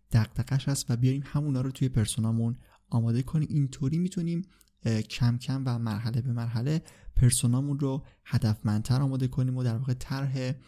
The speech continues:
اه، بهتری داشته باشیم و ازش توی بازاریابی محتوامون استفاده کنیم تا دقیقاً راحت‌تر بتونیم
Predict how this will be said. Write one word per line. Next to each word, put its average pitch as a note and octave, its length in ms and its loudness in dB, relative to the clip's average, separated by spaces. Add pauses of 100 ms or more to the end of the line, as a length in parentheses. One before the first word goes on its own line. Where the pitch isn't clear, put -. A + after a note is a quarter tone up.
(300)
اه، A#2 140 4
بهتری A#2 440 4
داشته A#2+ 260 -4
باشیم B2+ 460 -2
و A2 220 0 (380)
ازش B2+ 340 -2
توی C3 180 0
بازاریابی A#2+ 600 0
محتوامون A#2+ 600 -2 (400)
استفاده B2 480 0
کنیم E3+ 280 -2
تا D3+ 340 -4 (360)
دقیقاً B2+ 440 0
راحت‌تر C3 600 -4
بتونیم C3+ 480 -4